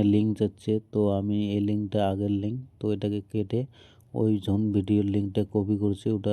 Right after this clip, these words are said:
আমি পেস্ট করে দিলাম। দেওয়ার সঙ্গে সঙ্গে এখানে কোড নাম্বারটা মারা লাগবে, এখানে দেখতে পাচ্ছেন। তো কোড নম্বরটা মারার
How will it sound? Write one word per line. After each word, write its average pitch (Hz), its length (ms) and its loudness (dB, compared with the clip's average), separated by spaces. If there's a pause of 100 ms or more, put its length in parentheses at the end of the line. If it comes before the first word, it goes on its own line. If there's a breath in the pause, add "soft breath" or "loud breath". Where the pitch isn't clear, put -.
আমি 101 120 -2 (100)
পেস্ট 101 300 -4
করে 104 240 -2
দিলাম। 107 240 0 (520 soft breath)
দেওয়ার 104 300 2
সঙ্গে 104 300 2
সঙ্গে 104 260 2
এখানে 104 240 0 (180)
কোড 107 160 2 (140)
নাম্বারটা 101 420 -2 (120)
মারা 101 280 2
লাগবে, 98 300 -4
এখানে 98 240 -4 (100)
দেখতে - 280 -8
পাচ্ছেন। 95 380 -6 (840 soft breath)
তো 107 60 -2 (160)
কোড 107 160 2 (100)
নম্বরটা 107 380 -2 (100)
মারার 101 260 0